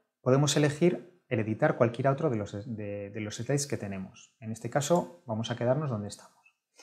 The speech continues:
Y vamos a ver un poco en qué consiste este editor.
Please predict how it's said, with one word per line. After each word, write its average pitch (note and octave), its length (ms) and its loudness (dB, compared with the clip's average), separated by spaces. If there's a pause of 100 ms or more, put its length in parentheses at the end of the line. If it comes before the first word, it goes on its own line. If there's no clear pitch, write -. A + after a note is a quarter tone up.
(380)
Y - 80 0
vamos E3+ 280 6
a E3 60 10
ver F3 120 6
un E3+ 80 6
poco F#3+ 460 0 (240)
en A#2+ 320 2
qué C#3+ 120 2
consiste D3+ 760 0 (100)
este C3+ 200 0
editor. G2 460 -2